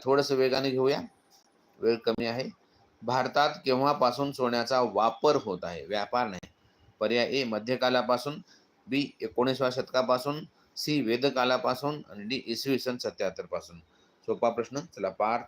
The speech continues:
वेदिका, आयुष, भोये, तनिष्का, परी, सार्थक,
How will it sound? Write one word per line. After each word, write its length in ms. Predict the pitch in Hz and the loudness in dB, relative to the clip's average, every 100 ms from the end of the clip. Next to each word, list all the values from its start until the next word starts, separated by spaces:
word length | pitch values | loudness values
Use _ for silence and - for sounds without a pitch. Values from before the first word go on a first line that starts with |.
| 92 | -6
वेदिका, 520 | 95 95 101 113 131 - _ _ _ _ | -6 -6 -4 -2 -2 -6 _ _ _ _
आयुष, 380 | 101 107 120 127 - - - _ _ _ _ _ _ _ _ _ _ _ _ _ _ | -4 -2 -2 -4 -8 -14 -18 _ _ _ _ _ _ _ _ _ _ _ _ _ _
भोये, 500 | 92 101 101 117 131 - - | -10 -4 -2 -2 -4 -8 -10
तनिष्का, 520 | 101 101 - 120 117 | -8 -8 -8 -4 -4
परी, 580 | 120 - 98 110 123 123 _ _ | -4 -2 0 0 -4 -8 _ _
सार्थक, 540 | - 98 90 120 127 | -4 -4 -4 -2 -2